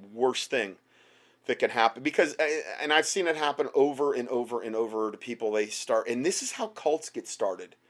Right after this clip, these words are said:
A lot of people that branch off and they start their own little cult system within, even within Christianity, because they think that God showed them something that God never showed anybody else on the planet. And they have their own little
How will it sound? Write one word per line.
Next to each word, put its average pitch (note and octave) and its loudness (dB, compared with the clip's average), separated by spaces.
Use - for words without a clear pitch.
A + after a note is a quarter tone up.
A A2+ 2
lot B2 6
of F3+ -2
people E3 -8
that B2 -2
branch C#3 0
off C#3 8
and G#2 -10
they G2+ -10
start C3+ 2
their B2 -6
own C3+ 0
little C3 -4
cult - -2
system D#3 -6
within, C#3+ 2
even F#3 2
within D#3+ 2
Christianity, C3 -2
because D3 -2
they D#3 6
think E3 -6
that C#3+ -4
God C#3+ 4
showed D3 2
them C3+ -2
something B2 -4
that A2 -8
God B2 2
never C3+ 0
showed C3+ 2
anybody B2 -2
else A2 -2
on G#2 -6
the G2 -14
planet. F#2+ -16
And A2+ -8
they B2+ -2
have C#3+ 4
their E3 0
own G3+ 2
little F#3+ 2